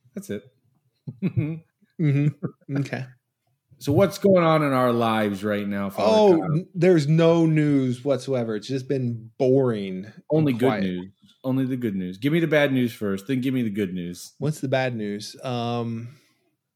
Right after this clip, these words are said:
Speaker 1: Things
Speaker 2: Bengals
Speaker 1: are
Speaker 2: are
Speaker 1: changing.
Speaker 2: Huh?
Speaker 1: <laughs> Things are changing.
Speaker 2: Things are changing. Is
Speaker 1: Oh,
Speaker 2: that, is
Speaker 1: it's
Speaker 2: that
Speaker 1: so
Speaker 2: bad
Speaker 1: bad.
Speaker 2: news? Is change ba-, is, is change necessarily a bad thing?
Speaker 1: It, uh, it,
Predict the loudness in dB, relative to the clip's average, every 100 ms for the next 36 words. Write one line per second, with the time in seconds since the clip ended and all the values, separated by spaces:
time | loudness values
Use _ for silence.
0 | _ -4 -2 0 0 0 -2 -6 -10 -12
1 | -12 -14 _ _ -12 -6 -4 -4 -6 -12
2 | -12 -20 _ _ -2 0 0 -4 -6 -8
3 | -8 -10 -12 -8 -6 -4 -4 -6 -6 -4
4 | -6 -8 -8 -10 -10 -8 -8 -8 -8 -8
5 | -10 -12 -12 -12 -14 -10 -6 -4 -4 -6
6 | -10 -8 -8 -10 _ -4 -4 -8 -6 -4
7 | -4 -6 -6 -6 -6 -10 -10 -8 -8 -8
8 | -8 -10 -8 -8 -8 -14 -18 -20 -20 _
9 | _ _ _ _ -8 -8 _ _ _ -6
10 | -4 -4 -8 -10 -6 -6 -8